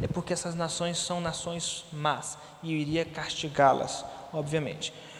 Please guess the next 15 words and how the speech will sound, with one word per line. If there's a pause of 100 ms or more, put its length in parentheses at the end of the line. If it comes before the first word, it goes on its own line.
(140)
Então,
o
mais
importante
é
eles
entenderem: (180)
não
é
por
causa
da
santidade
de
vocês,